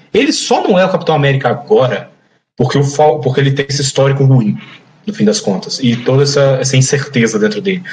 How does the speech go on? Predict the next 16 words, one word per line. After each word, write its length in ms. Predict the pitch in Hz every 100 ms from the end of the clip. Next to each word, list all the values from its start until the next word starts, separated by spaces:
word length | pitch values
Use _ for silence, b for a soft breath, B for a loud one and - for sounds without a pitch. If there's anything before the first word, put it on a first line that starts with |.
| B -
O 60 |
Falcão, 260 | 131 143 175
ele 80 | 196
é 40 |
um 40 |
cara 160 | 180 180
que 60 | 180
eu 20 |
acho 80 | 170
que 80 |
ele 40 | 175
tem 80 | 165
muito 180 | 202 202
mais, 840 | 170 170 160 143 110 104 - - _ _ _ _ _ _
assim, 420 | 135 131 135 113 123
é, 800 | 123 123 123 120 120 120 110